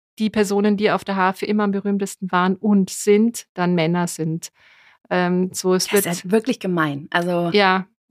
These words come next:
Speaker 1: also es wird Frauen nicht ganz zugetraut, auch dieses Instrument wirklich seriös zu bedienen. Das
Speaker 2: Mhm.
Speaker 1: kriege ich immer wieder so
Speaker 2: Also
Speaker 1: <laughs> auch
Speaker 2: obwohl
Speaker 1: mit.
Speaker 2: eigentlich so viele Frauen
Speaker 1: Ja.
Speaker 2: es spielen, ha-,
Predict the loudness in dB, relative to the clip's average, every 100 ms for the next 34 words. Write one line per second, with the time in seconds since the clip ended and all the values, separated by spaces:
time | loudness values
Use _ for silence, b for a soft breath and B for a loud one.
0 | _ -4 -2 0 0 0 0 -2 -4 -8
1 | -2 2 4 2 0 0 -2 -2 -2 -2
2 | 0 -2 -2 -4 -6 -8 -12 -8 -8 -6
3 | -2 -2 -2 -6 -6 -2 -2 -2 -2 -2
4 | 2 2 4 2 0 -2 -10 -10 -4 -4
5 | -4 -2 -2 0 0 4 2 2 -10 B
6 | 0 2 0 0 0 2 0 -2 -4 -6
7 | -4 -6 -4 -2 0 -2 -2 -2 -2 -4
8 | -6 0 2 4 4 2 0